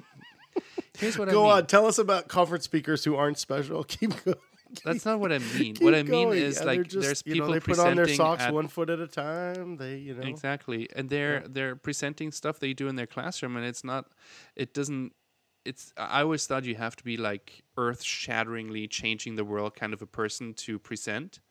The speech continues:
Speaker 2: When
Speaker 1: No, boring old you
Speaker 2: the
Speaker 1: can do it, no problem.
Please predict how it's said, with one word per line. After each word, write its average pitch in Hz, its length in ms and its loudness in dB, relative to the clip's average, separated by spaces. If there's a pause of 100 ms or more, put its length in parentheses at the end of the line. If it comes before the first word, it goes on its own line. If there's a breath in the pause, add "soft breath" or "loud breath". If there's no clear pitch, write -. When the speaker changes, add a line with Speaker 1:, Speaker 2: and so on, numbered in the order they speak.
(640 soft breath)
Speaker 2:
When 117 600 -6 (260)
Speaker 1:
No, 147 140 -10
boring 143 380 -4
old 175 140 -4
you 175 140 -6
Speaker 2:
the 139 100 -6
Speaker 1:
can 131 80 -8
do 135 140 -4
it, 139 60 -6
no 143 140 -10
problem. 120 440 -12